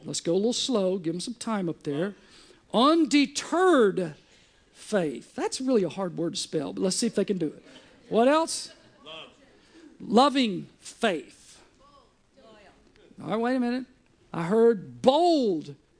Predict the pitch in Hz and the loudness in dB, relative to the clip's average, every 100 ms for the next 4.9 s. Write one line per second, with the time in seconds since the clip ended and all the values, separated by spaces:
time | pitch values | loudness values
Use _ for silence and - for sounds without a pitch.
0 | _ - 202 160 190 277 - - _ _ | _ -8 -4 0 0 0 -4 -20 _ _
1 | _ _ _ _ 185 190 180 214 240 233 | _ _ _ _ -4 -2 0 2 4 4
2 | 233 214 - _ - 170 208 370 392 330 | 2 -2 -10 _ -10 -2 4 6 6 4
3 | 233 175 - _ _ _ _ - 214 165 | 2 -2 -8 _ _ _ _ -8 -4 -4
4 | - - - 233 254 196 - - - | -6 -16 -2 2 2 0 -6 -20 -20